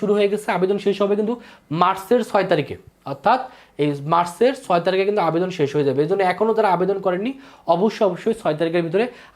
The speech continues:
আবেদন করে ফেলবেন। আবেদন ফি হলো প্রত্যেকটা ইউনিটের জন্য এক হাজার টাকা। তবে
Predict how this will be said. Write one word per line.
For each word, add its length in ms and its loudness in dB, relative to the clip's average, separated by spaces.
আবেদন 240 2
করে 160 4
ফেলবেন। 300 0
আবেদন 260 2
ফি 120 -2
হলো 180 4
প্রত্যেকটা 320 -4
ইউনিটের 260 -2
জন্য 100 0
এক 120 -6
হাজার 240 0
টাকা। 160 2
তবে 140 2